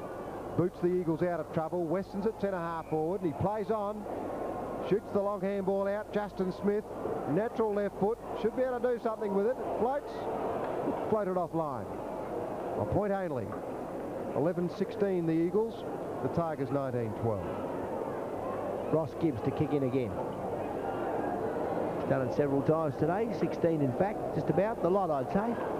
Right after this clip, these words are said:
Speaker 2: Duthie's kicked in a couple. Donovan's not able to mark it. Carey gives it away quickly. Well, the ball just flung out by Cruz to McDermott. Wayne Stringer now out to the centre wing, giving Alan, Alan Stringer the opportunity.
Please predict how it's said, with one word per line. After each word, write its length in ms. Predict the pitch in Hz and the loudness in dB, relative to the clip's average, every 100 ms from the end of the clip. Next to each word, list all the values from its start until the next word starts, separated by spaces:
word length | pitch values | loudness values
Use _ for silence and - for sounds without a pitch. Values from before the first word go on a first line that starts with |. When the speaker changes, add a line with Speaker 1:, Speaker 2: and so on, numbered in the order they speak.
| - - - | -2 -2 2
Speaker 2:
Duthie's 300 | - 175 156 120 | 4 6 4 2
kicked 180 | - | 2
in 100 | 185 | 4
a 60 | 156 | 4
couple. 360 | - 208 185 254 - - - - - - - - - - - | 2 2 2 2 -2 -4 -2 -2 -2 -2 -2 -2 0 2 4
Donovan's 320 | 160 156 127 | 4 4 4
not 120 | 160 | 4
able 180 | 160 160 | 4 2
to 60 | 147 | 2
mark 300 | 175 180 185 | 2 0 -2
it. 120 | - | 2
Carey 280 | 190 202 165 | 4 4 4
gives 180 | 180 151 | 4 6
it 80 | |
away 220 | 160 160 160 | 4 4 2
quickly. 400 | - 180 233 254 | 2 4 4 2
Well, 680 | - - - - - 185 165 | 0 -2 0 0 2 6 6
the 60 | - | 6
ball 180 | 208 196 | 6 4
just 180 | 160 - | 2 2
flung 260 | 208 214 190 | 4 4 4
out 180 | 220 - | 2 4
by 180 | 170 156 | 2 2
Cruz 320 | - 214 170 | 4 4 4
to 80 | 180 | 4
McDermott. 580 | 165 - 220 208 220 - - - - | 4 4 4 4 2 0 -2 0 2
Wayne 320 | 151 202 196 160 | 4 4 0 -2
Stringer 360 | - 226 202 | 0 2 4
now 320 | 190 208 247 - - - - 143 | 4 4 0 -4 -6 -4 0 4
out 180 | 180 190 | 4 4
to 60 | |
the 100 | 185 175 | 2 4
centre 260 | 220 202 | 4 4
wing, 300 | 208 214 226 208 - - - | 4 4 2 -2 -2 0 4
giving 200 | 190 202 | 6 6
Alan, 240 | 208 196 - 175 | 4 2 0 2
Alan 260 | 208 202 175 | 4 4 2
Stringer 300 | - 220 190 | 2 4 6
the 100 | 202 | 6
opportunity. 600 | 185 185 - 214 226 | 4 2 4 4 4